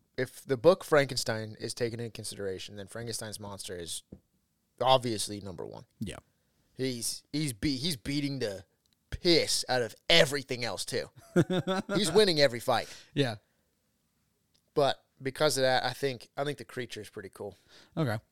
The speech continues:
Speaker 2: Hey, has there ever been a book for The Creature of the Black Lagoon, you think?
Speaker 1: There's a Creature of the Black Lagoon book.
Speaker 2: Okay. It's def-, it's, it, I'm sure it was a Hollywood movie before the book.
Speaker 1: I think it was. I'm not
Speaker 2: Yeah.
Speaker 1: a hundred percent sure. I'm not versed on the lore very much.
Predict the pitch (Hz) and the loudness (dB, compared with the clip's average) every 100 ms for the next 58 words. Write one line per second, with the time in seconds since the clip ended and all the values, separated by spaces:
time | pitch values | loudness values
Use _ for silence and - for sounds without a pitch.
0 | _ - 135 139 127 160 185 190 208 135 | _ -4 -2 0 0 0 -2 -2 -2 0
1 | - 123 - 113 - 110 131 131 110 107 | 0 0 -2 -4 -2 0 2 2 2 -2
2 | 107 110 98 107 120 123 156 151 _ _ | -2 -4 -4 -2 -2 0 0 -2 _ _
3 | _ _ 165 277 - 123 120 110 107 104 | _ _ -14 -14 -12 -10 -8 -8 -10 -14
4 | 107 101 107 101 120 - _ 165 139 101 | -16 -20 -18 -16 -16 -18 _ -2 0 -2
5 | - _ _ _ - 123 - 175 - 113 | -6 _ _ _ -10 -2 0 0 -4 -6
6 | - 120 101 120 127 - 123 107 104 120 | -4 -4 -2 -2 -2 -4 -6 -8 -6 -2
7 | 117 110 107 104 104 - - 123 101 - | -2 -2 -4 -8 -8 -6 2 2 2 -6
8 | 82 - _ _ _ _ _ - - 240 | -8 -10 _ _ _ _ _ -20 -16 -14
9 | 127 92 90 104 120 - 135 165 160 - | -12 -8 -8 -8 -10 -14 -10 -8 -6 -6
10 | - - 98 - 110 92 - 135 247 214 | -8 -12 -12 -8 -6 -8 -8 -6 -4 -6
11 | 113 127 160 - 139 117 95 104 139 117 | -4 -2 -2 -4 -6 -6 -8 -4 -2 -2
12 | 104 92 95 95 92 - | -4 -6 -8 -12 -12 -14